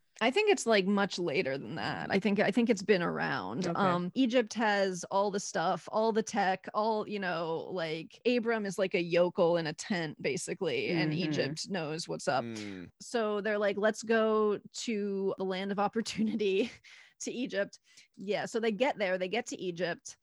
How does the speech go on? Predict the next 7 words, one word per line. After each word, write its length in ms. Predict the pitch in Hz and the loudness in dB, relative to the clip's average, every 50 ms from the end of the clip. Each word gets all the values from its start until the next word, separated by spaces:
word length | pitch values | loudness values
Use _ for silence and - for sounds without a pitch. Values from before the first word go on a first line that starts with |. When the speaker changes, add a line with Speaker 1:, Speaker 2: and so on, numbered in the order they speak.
| _ - - _ _ _ - | _ -20 -20 _ _ _ -6
Speaker 1:
and 180 | 196 190 202 - - | -6 -6 -4 0 2
Abram 640 | 233 233 240 233 262 254 254 254 254 254 247 233 - | 4 4 6 6 4 4 4 4 4 2 2 0 0
looks 380 | - 214 214 220 220 - - - - | 0 0 0 0 0 -2 -6 -2 2
at 380 | 208 202 196 196 190 185 - - - | 4 4 6 6 4 4 2 -2 -6
his 260 | 208 190 226 202 202 | -2 0 0 0 0
wife, 500 | 196 170 135 131 139 139 - - - - - | 0 0 0 0 0 -2 -4 -8 -14 -18 -16
Sarai, 640 | - - - 196 156 143 135 135 127 110 110 127 | -8 -4 -2 0 2 2 2 2 2 2 0 -2